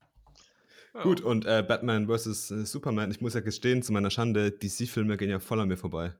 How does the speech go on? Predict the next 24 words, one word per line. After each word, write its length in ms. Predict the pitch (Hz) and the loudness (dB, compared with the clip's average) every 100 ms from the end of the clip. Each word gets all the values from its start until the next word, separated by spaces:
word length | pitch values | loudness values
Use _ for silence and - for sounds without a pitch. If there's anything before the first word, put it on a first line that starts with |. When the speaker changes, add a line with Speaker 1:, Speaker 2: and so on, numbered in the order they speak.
| _ _ - | _ _ -12
Speaker 1:
Hast 180 | 151 - | -10 -10
du 40 | 147 | -6
gar 220 | - - | -2 -2
keinen 320 | 151 208 359 349 | 0 0 0 -4
geguckt? 580 | 349 - 440 _ - - _ _ _ _ _ _ _ _ _ - | -6 -6 -8 _ -20 -20 _ _ _ _ _ _ _ _ _ -16
Speaker 2:
Äh, 380 | - 64 76 71 | -14 -14 -12 -4
nenn 240 | 110 123 | 0 2
mal 240 | 123 98 | 2 0
ein 160 | 60 90 | -2 -8
paar. 500 | - 98 90 92 - _ _ _ - | -4 -2 -2 -4 -12 _ _ _ -2
Speaker 1:
Ähm, 540 | 143 135 131 135 135 | 0 2 2 -2 -4
Man 220 | 135 139 | 0 2
of 120 | 147 143 | 0 -8
Steel? 480 | - - 165 240 302 _ _ _ _ _ _ _ _ - | -12 -12 -10 -10 -12 _ _ _ _ _ _ _ _ -6
Speaker 2:
Nee, 300 | 101 90 87 | -2 -2 -4
gar 200 | - 95 | -4 -2
nicht. 220 | 95 92 - | -2 -6 -10
Also 160 | 95 | -8
Superman 420 | 95 120 127 127 | -6 -2 0 2
hab 80 | 123 | 2
ich 140 | 98 - | 0 0
gar 180 | 95 | 0
keinen 220 | 104 127 120 | 2 0 0
geschaut. 500 | - 151 170 - | 0 0 -2 -6